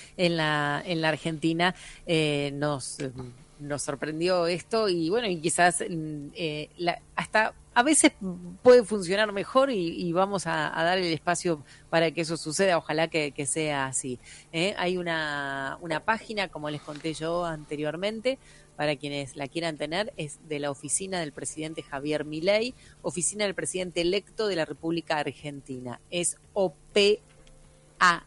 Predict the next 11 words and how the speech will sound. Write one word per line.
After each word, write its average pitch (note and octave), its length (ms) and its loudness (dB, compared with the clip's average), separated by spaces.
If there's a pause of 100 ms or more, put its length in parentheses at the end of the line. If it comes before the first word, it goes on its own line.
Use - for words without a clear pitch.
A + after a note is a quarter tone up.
R E3 380 2
G, - 300 -10 (200)
O G#3 240 2
P - 380 -2 (320)
A E3+ 260 2 (100)
R D3+ 340 -2
G. - 180 -12 (380)
Eh, D#3 200 -6
es, E3+ 280 -4 (120)
es D#3 140 -4
así. - 280 -8